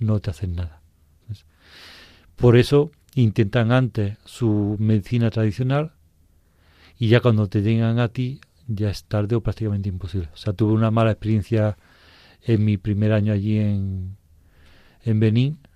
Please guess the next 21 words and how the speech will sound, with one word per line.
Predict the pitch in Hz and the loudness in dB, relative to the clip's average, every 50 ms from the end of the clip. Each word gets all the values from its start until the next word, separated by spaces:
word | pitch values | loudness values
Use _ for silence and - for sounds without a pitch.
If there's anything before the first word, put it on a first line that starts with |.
| _ _ | _ _
en | - 110 107 101 | -4 -2 -2 0
no-, | 104 110 110 | 0 0 0
en | 110 107 | 0 0
octubre | 98 - - - 117 113 | 0 -2 -2 0 2 2
de | 110 107 | 4 4
noventa | 110 110 110 107 101 - | 2 2 0 0 -2 -4
y | 110 | -8
cinco, | - - 123 123 127 117 - 139 143 156 - _ _ _ _ _ _ _ _ _ _ _ _ _ _ - - - - _ _ - | -8 -6 -6 -6 -6 -6 -4 -4 -6 -6 -8 _ _ _ _ _ _ _ _ _ _ _ _ _ _ -20 -20 -20 -20 _ _ -4
eh, | 113 110 107 104 104 101 98 98 98 95 - | -2 0 0 0 0 0 0 -2 -4 -4 -2
cuando | - 113 107 107 104 | 0 2 2 2 2
trajeron | 95 110 101 87 110 113 110 | 2 0 0 2 4 4 4
a | 113 | 4
un | 110 | 2
joven, | 104 - - 135 127 151 175 180 - _ _ _ _ _ _ _ _ _ - _ _ - - - | 0 2 2 2 4 4 2 -2 -6 _ _ _ _ _ _ _ _ _ -20 _ _ -14 -6 -4
lo | 110 98 | -2 -2
trajeron | 107 101 - 120 110 110 107 107 | -2 -2 0 0 0 2 2 0
a | 107 | 0
la | 104 104 101 | 2 2 0
misión, | 107 104 - - 131 139 156 165 - _ | 0 -2 -2 -2 -2 -2 -2 -4 -6 _
a | - 120 104 | -10 -10 -6
Pereré, | - 113 107 107 107 117 135 160 175 | -2 -2 0 0 0 0 0 -2 -4